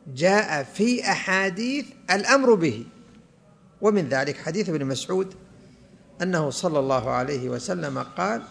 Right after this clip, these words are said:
'إذا قعد أحدكم في الصلاة فليقل:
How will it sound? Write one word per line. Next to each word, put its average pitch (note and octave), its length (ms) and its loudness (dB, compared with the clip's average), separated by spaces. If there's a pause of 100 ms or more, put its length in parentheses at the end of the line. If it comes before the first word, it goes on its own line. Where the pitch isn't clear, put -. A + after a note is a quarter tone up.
(140)
'إذا C#3 300 -2
قعد D3 520 2
أحدكم C3+ 960 -6
في - 140 -16
الصلاة G3+ 760 -4 (680)
فليقل: A3+ 1080 8